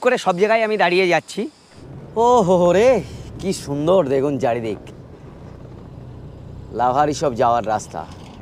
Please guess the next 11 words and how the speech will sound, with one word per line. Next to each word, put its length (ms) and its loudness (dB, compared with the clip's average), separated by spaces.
অনেকেই 360 0
এখানে 200 -2
দাঁড়িয়ে 320 2
যায়, 180 2
আপনারা 280 -4
চাইলে 300 0
এখানেও 280 -2
দাঁড়াতে 340 2
পারেন। 220 -4
খুব 200 -12
সুন্দর 320 0